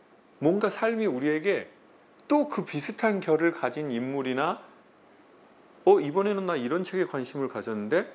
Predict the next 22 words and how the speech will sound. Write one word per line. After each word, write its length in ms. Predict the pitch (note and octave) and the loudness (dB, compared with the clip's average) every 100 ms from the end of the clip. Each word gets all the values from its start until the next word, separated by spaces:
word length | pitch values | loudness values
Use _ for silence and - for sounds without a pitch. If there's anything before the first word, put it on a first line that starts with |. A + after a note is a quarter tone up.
| - - - | -20 -20 -4
이런 260 | D3 F#3+ E3 | 4 4 4
영상에 720 | A#2+ A#2 A#2 G#2+ A2+ F3 A3+ - - _ _ - _ | -2 -4 -4 -4 -4 -6 -8 -16 -20 _ _ -20 _
그게 220 | - C#3+ | 2 4
연결이 400 | G#2+ A#2+ C3+ A2+ | 4 4 4 2
되고, 320 | F2+ E2 - - - - - - - - - | -4 -12 -14 -20 -20 -20 -20 -20 -20 -20 2
어, 100 | F#3+ | 4
이런 260 | D3 F3+ G3 | 6 4 2
사진 280 | G3 G#3+ F#3+ | 0 -2 -2
작가님하고 1080 | E3+ - E3+ D#3+ D#3 D3+ D3 D#3 D3+ C3+ B2 | -2 -2 -2 -2 -6 -6 -4 -2 -2 0 2
내가 220 | B2+ B2+ | 2 2
친했는데 640 | - F3+ C#3+ B2+ E3 A#3+ - - - - - | -2 -2 -2 0 -2 -2 -8 -20 -20 -20 -2
또 140 | G#3+ | 0
그 160 | - G3 | 2 0
사진 320 | A3+ A3+ A3+ | 2 2 2
작가님과 1300 | F#3+ D#3 - F3+ E3+ E3 E3+ E3 E3 E3+ E3+ G#3 G#3+ | 0 -2 0 0 0 -4 -4 -6 -8 -12 0 0 2
또 140 | G#3+ | 0
결을 320 | - C3+ D#3 D#3 | 4 4 4 2
같이 320 | A2+ - C#3 | -2 -2 -2
하는 220 | C#3+ D#3 | -2 -2
어떤 280 | A2+ D3 C#3 | -4 -4 -2
또 100 | D3 | -2
다른 460 | A#2+ A#2+ C#3 B2+ | 0 0 -2 -6